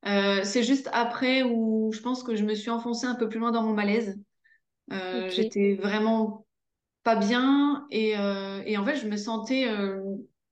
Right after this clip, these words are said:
Speaker 1: je sais, alors c'est, c'est vraiment un ressenti que moi j'ai eu. Je sais pas si, comment ça s'est passé vu de l'extérieur, mais je me suis sentie comme partir parce que
Speaker 2: D'accord.
Speaker 1: je, en fait, je me sentais, euh, partir, flotter. Enfin, j'étais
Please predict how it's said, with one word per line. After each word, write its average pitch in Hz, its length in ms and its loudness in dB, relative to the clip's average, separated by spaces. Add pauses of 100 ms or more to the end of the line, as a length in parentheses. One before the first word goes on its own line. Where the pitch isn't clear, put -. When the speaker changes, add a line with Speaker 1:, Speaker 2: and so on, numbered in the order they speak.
(480)
Speaker 1:
je 226 140 -2
sais, 208 120 -4
alors 202 200 0
c'est, 220 200 2
c'est 208 140 0
vraiment 220 260 0
un 240 40 2
ressenti 233 460 -2
que 220 60 -6
moi 226 120 2
j'ai 226 180 2
eu. 262 220 6
Je 202 80 -2
sais 202 180 -2
pas 214 200 -2
si, - 420 -12
comment 220 220 -2
ça 226 120 -2
s'est 214 180 -2
passé 214 300 0
vu 208 100 4
de 208 60 4
l'extérieur, 220 580 0 (600)
mais 220 240 4
je 214 100 0
me 220 100 2
suis 214 180 -4
sentie 214 300 -6
comme 226 180 2
partir 226 420 -4 (720)
parce 208 260 -2
que 220 100 0
Speaker 2:
D'accord. 214 320 4 (200)
Speaker 1:
je, 202 100 -2
en 208 80 0
fait, 269 140 4
je 220 60 0
me 214 80 2
sentais, 226 460 0
euh, 180 220 -4
partir, 269 640 -2
flotter. 247 720 2
Enfin, 208 240 -2
j'étais 208 400 -2